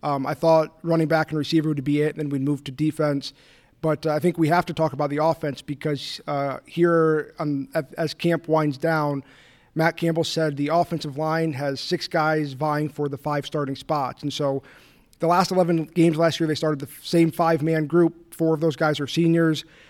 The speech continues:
Um, I think a lot of people said, "Okay, that's gonna be the group that probably goes against Northern Iowa." Maybe it is. Um, but Trevor Downing is squarely in this mix, and, uh, it wouldn't be shocking, I don't think, to probably anyone who's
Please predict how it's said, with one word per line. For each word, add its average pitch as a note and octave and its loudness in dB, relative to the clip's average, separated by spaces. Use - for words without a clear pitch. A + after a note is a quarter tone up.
Um, C3 -4
I F3+ -4
think G3 2
a - 4
lot F3+ 4
of C3+ -2
people E3 -4
said, E3 0
"Okay, D#3+ -2
that's D#3+ 0
gonna D#3+ -2
be D#3 2
the D3 -2
group D#3 -2
that D#3 -2
probably D3+ -2
goes D3+ -2
against D3 -6
Northern D3 0
Iowa." D3 0
Maybe D#3+ 6
it D3 2
is. D#3+ 4
Um, C#3+ -4
but D#3 -2
Trevor F3 2
Downing E3 2
is C3+ -4
squarely E3 0
in D3+ -2
this D3+ -6
mix, D#3 -2
and, C3+ -6
uh, C3 -2
it D3 -4
wouldn't D#3+ -2
be D3+ 0
shocking, D#3 -2
I C#3+ -2
don't C#3 -6
think, D3+ -8
to D3 -6
probably C#3+ -2
anyone D3+ 0
who's C3+ -6